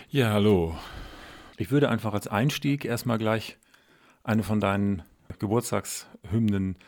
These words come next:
Speaker 2: spielen. Ähm, hat, ha-, gibt's da einen speziellen Titel eigentlich? Also hat, haben, heißen die alle gleich?
Speaker 1: Die heißen alle Niedern Jeser wunderschön, so wie der Refrain auch beginnt.
Speaker 2: Mhm.
Speaker 1: Und die erste Idee ist natürlich Dorf, tausend Jahre. Man denkt gleich an irgendwelche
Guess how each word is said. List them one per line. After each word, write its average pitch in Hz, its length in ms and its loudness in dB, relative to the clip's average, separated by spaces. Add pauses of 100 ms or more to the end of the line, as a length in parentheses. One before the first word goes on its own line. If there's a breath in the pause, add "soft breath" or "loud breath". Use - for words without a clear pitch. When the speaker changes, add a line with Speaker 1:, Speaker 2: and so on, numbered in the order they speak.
(520 loud breath)
Speaker 2:
spielen. 143 680 0 (200)
Ähm, 110 480 0
hat, - 220 -6
ha-, 101 300 -6 (220)
gibt's 104 220 -12
da 104 80 -2
einen 104 60 -2
speziellen 101 400 -6
Titel 135 260 -4
eigentlich? 147 300 -4
Also 101 160 -4
hat, 101 180 -6
haben, 95 260 -8
heißen 104 160 -10
die 101 100 -6
alle 98 120 -8
gleich? 101 400 -6
Speaker 1:
Die 110 160 -4
heißen 110 260 -4
alle 117 280 2
Niedern 123 280 2
Jeser 107 280 0
wunderschön, 101 500 0
so 95 160 0
wie 92 80 -2
der 90 260 2
Refrain 92 320 -2
auch 101 160 -2
beginnt. 131 560 -4
Speaker 2:
Mhm. 107 280 -6 (380 loud breath)
Speaker 1:
Und 101 420 -2 (480)
die - 160 -2
erste 123 260 2
Idee 113 480 2 (600)
ist - 140 -4
natürlich 101 500 2
Dorf, 92 380 2
tausend 87 440 -4
Jahre. 90 400 -2
Man 90 180 -4
denkt 98 200 -2
gleich 95 240 -2
an 95 100 -2
irgendwelche 90 520 0